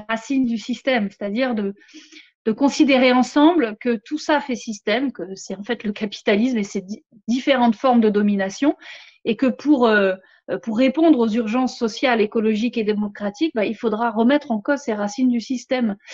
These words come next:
Euh, et que donc, il s'agit pas de mesures à la marge, il, il s'agit de, de, de, de mettre des mesures radicales qu'à la fin, d'ailleurs, j'expose, hein. Pour moi, je, ça, voilà, je fais trois propositions, euh,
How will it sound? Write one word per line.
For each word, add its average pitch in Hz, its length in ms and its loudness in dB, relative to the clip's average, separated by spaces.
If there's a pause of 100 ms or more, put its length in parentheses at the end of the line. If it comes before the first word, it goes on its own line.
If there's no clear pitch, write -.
(380)
Euh, 208 280 0
et 240 120 0
que 269 100 0
donc, 277 320 4
il 254 60 -4
s'agit 233 340 0
pas 269 180 2
de 233 80 4
mesures 233 500 4
à 214 60 2
la 202 140 2
marge, 254 560 2 (340)
il, 220 200 -6
il 220 60 -6
s'agit 233 400 2
de, 190 420 0
de, 196 200 -2
de, 202 140 -6
de 208 220 -2
mettre - 280 -8
des 220 100 2
mesures 214 320 2
radicales 262 420 0
qu'à 214 140 0
la 202 120 0
fin, 269 200 -4
d'ailleurs, 214 320 -2
j'expose, 247 480 -2
hein. 226 160 0
Pour 202 120 -8
moi, 214 120 -2
je, 240 140 -10
ça, - 180 -10 (340)
voilà, 208 200 -4
je - 80 -14
fais 180 120 -12
trois 220 280 0
propositions, 262 840 0
euh, 190 80 0